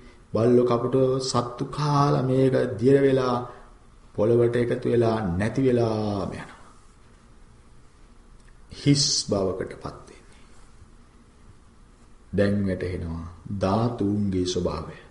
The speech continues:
මේක ධාතු ටිකක් විතරයි. ධාතු මත්තකෝ. මෙතන ධාතු මාත්‍රයක් විතරයි. සත්වයක් නෑ, පුද්ගලයෙක් නෑ. මේක බොරුවක්. පන්දමක් අරගෙන වේගයෙන් කරකවනකොට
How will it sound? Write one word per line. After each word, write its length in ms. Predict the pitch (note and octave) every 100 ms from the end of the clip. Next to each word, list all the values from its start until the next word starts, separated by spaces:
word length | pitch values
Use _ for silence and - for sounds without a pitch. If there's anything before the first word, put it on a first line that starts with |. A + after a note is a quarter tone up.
| - -
මේක 240 | G2+ G2 F#2
ධාතු 400 | F#2 G#2 G#2+ G#2+
ටිකක් 300 | F#2 F#2 F2
විතරයි. 360 | F2 F2 D#2+ D#2
ධාතු 520 | D#2 G2 A#2 A2+ - G#2 F2+
මත්තකෝ. 800 | A2 B2 - A#2 - G2 F2 C#2+ - - - - - - - - -
මෙතන 300 | G2 F#2+ F#2
ධාතු 460 | F#2 G#2+ A#2 A#2 A#2
මාත්‍රයක් 640 | A2+ B2 C3 - C3 C3
විතරයි. 360 | C3+ C#3+ D3 D3+
සත්වයක් 640 | - D3+ - D#3+ D#3+ D#3+
නෑ, 320 | A#2 D3 F3 F3+
පුද්ගලයෙක් 580 | F3 D#3 D#3 D#3+ E3 E3
නෑ. 280 | A2+ E3 D#3 - - - - - - - - -
මේක 260 | G2 F#2+ G2 F2+
බොරුවක්. 520 | G#2 C3+ E3 D3 - - - - - - - - - - - -
පන්දමක් 600 | G2+ G#2+ A2 A#2+ A#2+ B2
අරගෙන 320 | B2+ C3 C#3
වේගයෙන් 520 | C#3 C#3+ C#3+ D3 D3 D3
කරකවනකොට 800 | - D#3+ G3 D3 A2+ A#2 A#2